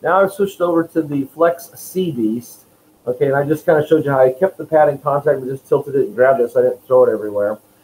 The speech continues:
And after I got it spread out, now I'm gonna push down. I'm probably pushing down about ten pounds of pressure. I'm pushing on that thing. This is an eight millimeter gear-driven tool, so there's no pad stalling.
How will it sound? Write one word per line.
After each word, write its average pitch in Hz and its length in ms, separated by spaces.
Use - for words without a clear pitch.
And 135 80
after 180 200
I 180 60
got 170 140
it 160 60
spread 160 340
out, 151 240
now 139 120
I'm 151 60
gonna 147 200
push 214 180
down. 170 260
I'm 220 100
probably 247 240
pushing 220 280
down 180 140
about 143 340
ten 196 260
pounds 170 360
of 135 80
pressure. 139 240
I'm - 80
pushing - 420
on 120 160
that 113 240
thing. 117 280
This 165 220
is 143 140
an 135 80
eight 180 260
millimeter 147 720
gear-driven 165 680
tool, 135 420
so 135 140
there's 131 240
no 165 320
pad 165 280
stalling. 113 680